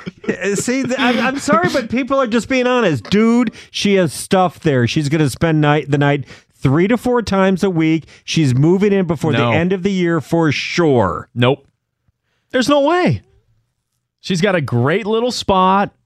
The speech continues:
Speaker 2: She lives in, uh, her brother-in-law's, uh, home. You know, he rents it out to her. She's got a roommate. She has a cat. She loves the cat. It's not gonna happen.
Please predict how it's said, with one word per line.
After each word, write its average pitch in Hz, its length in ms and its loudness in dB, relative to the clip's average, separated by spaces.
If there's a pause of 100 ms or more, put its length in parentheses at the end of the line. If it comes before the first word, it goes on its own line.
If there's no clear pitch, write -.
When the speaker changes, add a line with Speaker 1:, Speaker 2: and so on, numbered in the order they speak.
Speaker 2:
She - 160 -6
lives 143 360 0
in, 175 220 2
uh, 160 200 2
her 151 120 2
brother-in-law's, 170 1120 0 (100)
uh, 139 240 0
home. 165 560 2 (400)
You 127 80 -2
know, 143 80 0
he 151 220 0
rents 143 320 0
it 196 80 0
out 170 280 -2
to 170 180 -2
her. 175 120 0
She's - 160 -8
got 104 180 0
a 190 60 0
roommate. 175 500 0
She 117 120 -2
has 113 120 2
a 196 40 0
cat. 165 460 0
She 110 120 -6
loves 107 300 0
the 180 80 -4
cat. 151 500 0 (400)
It's - 180 -16
not 117 240 -2
gonna 127 200 2
happen. 95 340 -2